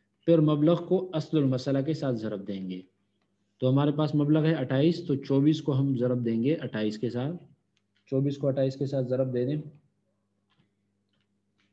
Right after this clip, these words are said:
चौबीस ज़रब अट्ठाईस, तो ये जवाब आएगा आपके पास छः सौ बहत्तर,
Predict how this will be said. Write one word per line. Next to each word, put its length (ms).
चौबीस 480
ज़रब 440
अट्ठाईस, 520
तो 200
ये 140
जवाब 340
आएगा 300
आपके 180
पास 240
छः 180
सौ 180
बहत्तर, 440